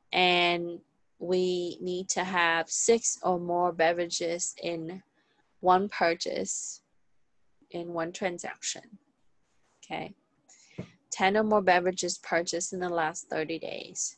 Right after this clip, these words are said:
Write a Python program to determine if the customer received discount based on the amount of coffee being purchased. So the program should prompt the user two things. How many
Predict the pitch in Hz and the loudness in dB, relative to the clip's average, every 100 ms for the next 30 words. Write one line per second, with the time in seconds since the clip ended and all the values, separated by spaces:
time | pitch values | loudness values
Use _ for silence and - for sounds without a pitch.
0 | _ _ 185 185 190 - 185 196 220 226 | _ _ 2 2 2 4 4 4 0 0
1 | - 190 185 185 175 185 - 170 160 - | 4 4 4 2 2 -2 -4 -6 -6 -2
2 | 175 175 170 - 170 - 180 - 175 165 | -2 -2 -6 -8 -8 -4 -4 -4 -4 -4
3 | 165 165 170 170 - 175 - 175 165 - | -4 -4 -6 -6 -2 -2 -2 -6 -6 -8
4 | 156 160 - 165 165 156 156 156 - 151 | -8 -6 -4 -6 -6 -6 -6 -8 -8 -8
5 | 156 - - - - - 165 - - - | -8 -12 -14 -12 -12 -12 -10 -8 -8 -8
6 | - - - - _ _ - - 233 220 | -10 -20 -20 -20 _ _ -6 4 8 10
7 | 214 208 - _ _ _ _ _ - 196 | 10 6 2 _ _ _ _ _ -2 -2
8 | - 285 330 247 220 190 196 - - - | 2 4 6 8 8 6 2 -2 -2 2
9 | 254 226 - 190 175 196 202 190 170 - | 6 6 4 -2 0 0 2 0 0 0
10 | 226 214 - 175 170 170 190 - - _ | 0 -2 -2 -4 -4 -8 -12 -10 -12 _
11 | _ _ _ _ _ - 226 240 269 277 | _ _ _ _ _ 2 4 4 2 2
12 | 269 269 | 2 0